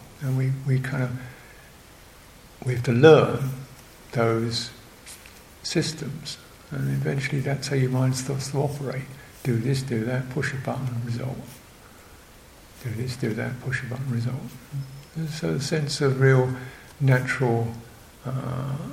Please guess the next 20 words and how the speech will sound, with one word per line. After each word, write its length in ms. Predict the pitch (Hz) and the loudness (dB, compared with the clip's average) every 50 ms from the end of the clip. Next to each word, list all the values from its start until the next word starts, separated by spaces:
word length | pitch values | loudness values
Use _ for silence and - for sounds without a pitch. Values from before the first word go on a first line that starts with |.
| - - - - 135 | -12 -14 -10 -6 -4
liveliness 1160 | 127 120 120 127 135 135 135 135 131 131 - 127 117 113 107 110 110 113 - - - - - | -2 0 2 2 4 4 4 4 4 4 2 2 0 0 0 -2 -4 -6 -6 -8 -8 -8 -6
and 100 | 135 113 113 | -4 -2 -2
intelligence 840 | 107 98 - - 147 147 147 135 - - 123 127 131 - - - | -2 -4 -6 -4 -2 0 0 0 -2 -4 -6 -6 -6 -8 -4 -4
and 80 | 123 110 | -2 -2
inquiry 580 | 113 113 - - 127 131 131 131 127 117 110 | -2 -2 -4 -2 0 2 2 2 2 2 0
and 100 | 104 107 | -2 -2
initiative 920 | 107 113 123 131 143 - - - 131 - - 135 131 131 - - - - - - - - - - - - - - - | -2 -2 0 0 0 0 -2 -4 -4 -6 -4 -6 -6 -8 -8 -12 -14 -16 -18 -20 -20 -20 -20 -20 -20 -20 -20 -14 -10
and 400 | 123 117 117 113 117 113 113 117 - - - - - - - - | -6 -6 -4 -4 -4 -6 -6 -8 -8 -12 -14 -18 -20 -20 -16 -10
checking 440 | - - 139 131 - 127 123 120 120 | -2 0 0 0 0 -2 -2 -2 -2
things 360 | - 139 131 127 135 127 - | 0 0 0 0 0 -2 -2
out 260 | 147 143 135 123 127 | -2 -2 -2 0 0
and 160 | 131 120 117 - | -2 -2 -2 -4
challenging 580 | - 175 170 156 139 123 113 120 - 143 - - - - - - - - - - - - - - | -2 -2 -2 0 0 0 -2 -2 -4 -6 -10 -10 -12 -16 -18 -18 -20 -20 -20 -20 -20 -20 -16 -8
gets, 460 | - 123 117 - - - - - - | -6 -6 -6 -6 -8 -8 -10 -8 -6
uh, 180 | 123 117 117 120 123 127 - - - - - - | -6 -4 -4 -6 -6 -8 -10 -12 -16 -16 -10 -6
lost 600 | 135 123 120 117 117 123 - - - - - - - - - - - - - - - - - - - - - - - - - - - - | -2 0 0 0 -2 -4 -8 -10 -12 -12 -14 -18 -20 -20 -20 -20 -20 -20 -20 -20 -20 -20 -20 -20 -20 -20 -20 -20 -20 -20 -20 -20 -12 -10
in 120 | 123 120 120 120 | -8 -6 -6 -4
that 260 | 117 117 117 117 - | -4 -4 -6 -6 -10
process. 680 | - - 147 147 135 - - - - - - - - - - - - - - - - - - - - - - - - - - - - - - - - - - - - - | -8 -6 -4 -4 -4 -4 -6 -8 -10 -10 -12 -12 -14 -14 -16 -16 -18 -20 -20 -20 -20 -20 -20 -20 -20 -20 -20 -20 -20 -20 -20 -20 -20 -20 -20 -20 -20 -20 -20 -20 -10 -6
Now, 360 | 156 147 151 156 151 151 156 | -4 -4 -2 0 0 0 0